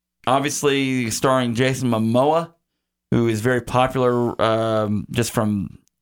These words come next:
doing this and being Aquaman, also, uh, Game of Thrones. He's Khal Dra-,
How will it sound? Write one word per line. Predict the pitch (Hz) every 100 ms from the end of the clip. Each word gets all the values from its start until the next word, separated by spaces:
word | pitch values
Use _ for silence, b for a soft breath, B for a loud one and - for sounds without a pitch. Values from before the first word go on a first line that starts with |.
| _
doing | 110 131 123 110
this | 120 127 123 - - -
and | 107
being | 120 127
Aquaman, | 120 120 117 87
also, | 113 123 117 113 101
uh, | 107 101 98 95 - _ _ _ -
Game | 104 113
of | 110
Thrones. | 95 90 69 - - _ _ _ _ _ _
He's | 104
Khal | - - 117 107 98
Dra-, | - 107